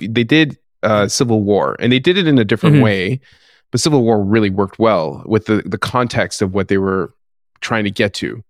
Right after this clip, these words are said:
Speaker 2: Yeah,
Speaker 1: With
Speaker 2: for sure.
Speaker 1: Secret
Speaker 2: They, they,
Speaker 1: Invasion,
Speaker 2: they made
Speaker 1: it's
Speaker 2: that
Speaker 1: such
Speaker 2: work,
Speaker 1: a,
Speaker 2: right?
Speaker 1: it's, it's different. Uh, it, it is a bigger event than, I would say, S-, Secret Invasion is a bigger event than, um,
Speaker 2: Civil War
Speaker 1: Civil
Speaker 2: was.
Speaker 1: War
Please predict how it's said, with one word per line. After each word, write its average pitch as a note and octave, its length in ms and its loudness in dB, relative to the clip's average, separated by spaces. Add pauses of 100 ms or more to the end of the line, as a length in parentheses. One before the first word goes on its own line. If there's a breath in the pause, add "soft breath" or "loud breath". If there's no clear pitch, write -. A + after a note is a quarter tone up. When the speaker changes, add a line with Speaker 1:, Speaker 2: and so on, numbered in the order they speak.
(360)
Speaker 2:
Yeah, B3+ 300 4
Speaker 1:
With A#2+ 100 -2
Speaker 2:
for A3 80 4
sure. G3+ 160 2
Speaker 1:
Secret E3 80 2
Speaker 2:
They, G3+ 140 4
they, - 80 2
Speaker 1:
Invasion, G3 360 2
Speaker 2:
they F#3 140 4
made F#3 140 4
Speaker 1:
it's E3 80 4
Speaker 2:
that D3 180 2
Speaker 1:
such E3 80 4
Speaker 2:
work, G#2+ 240 0
Speaker 1:
a, - 20 2
Speaker 2:
right? C#3 200 4 (240)
Speaker 1:
it's, - 600 -4 (200)
it's - 320 -4
different. G2+ 500 -2
Uh, D2 240 -2
it, G#2+ 240 -2
it - 0 -
is B2+ 320 4
a A#2 60 4
bigger G#2+ 380 2
event G#2 340 0
than, G#2+ 320 0
I A#2 100 2
would A2+ 160 2
say, C#3+ 320 0 (240)
S-, - 260 -12 (120)
Secret B2 440 0
Invasion A2+ 460 0
is A2+ 220 0
a A#2+ 80 4
bigger A#2 400 2
event A2 360 0
than, G#2 520 0 (580 soft breath)
um, F#2 320 2
Speaker 2:
Civil E3 300 4
War C#3+ 140 6
Speaker 1:
Civil A#2+ 120 4
Speaker 2:
was. G2+ 160 -2
Speaker 1:
War A2 480 0